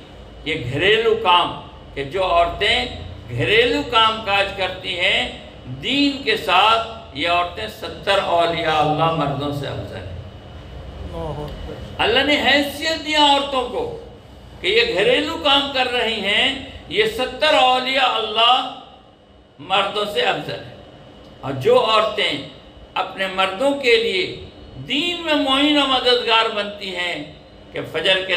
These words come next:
Speaker 1: नमाज के लिए पैर दबा के उठा दिया, दीन में मुइन और मददगार बनी, उनके लिए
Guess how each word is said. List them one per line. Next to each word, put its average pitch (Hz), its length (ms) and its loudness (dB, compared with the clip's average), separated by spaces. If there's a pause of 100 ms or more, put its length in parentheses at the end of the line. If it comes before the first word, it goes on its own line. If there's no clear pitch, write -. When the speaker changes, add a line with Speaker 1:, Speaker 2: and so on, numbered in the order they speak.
Speaker 1:
नमाज 202 460 2
के 190 160 -2
लिए 185 240 2 (120)
पैर 175 280 0
दबा 170 280 0
के 165 220 -6
उठा 160 280 0
दिया, 156 280 -2 (500)
दीन 190 320 0
में 180 160 -4
मुइन 190 300 -2
और 180 160 -2
मददगार 170 640 0
बनी, 165 360 -8 (600)
उनके 226 440 2
लिए 214 240 2